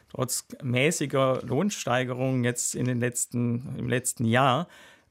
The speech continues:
einfach weiter unterfinanziert wird. Das heißt, jemand, der halbtags arbeitet, weil er, und da würde ich Väter genauso mit reinnehmen, alleinerziehende Väter,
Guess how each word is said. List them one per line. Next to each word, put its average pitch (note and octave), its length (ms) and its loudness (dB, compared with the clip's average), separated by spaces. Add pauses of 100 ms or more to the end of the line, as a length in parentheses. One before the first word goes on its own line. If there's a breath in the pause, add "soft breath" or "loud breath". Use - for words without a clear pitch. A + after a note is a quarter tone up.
(160)
einfach F3 600 0
weiter C#3+ 580 0
unterfinanziert A#2+ 840 -2
wird. D#3 180 -6
Das C3+ 160 -6
heißt, C3+ 400 -2
jemand, C3+ 420 0
der B2 280 0
halbtags D#3 500 0
arbeitet, A2+ 560 -4
weil C#3+ 460 2
er, B2+ 160 2
und A2+ 60 -2
da A#2 80 -2
würde B2 140 -6
ich B2+ 140 -8
Väter C3+ 260 -2
genauso B2+ 400 -2
mit C3 160 -4
reinnehmen, C3 560 0 (380 loud breath)
alleinerziehende B2 720 0
Väter, C#3+ 480 -2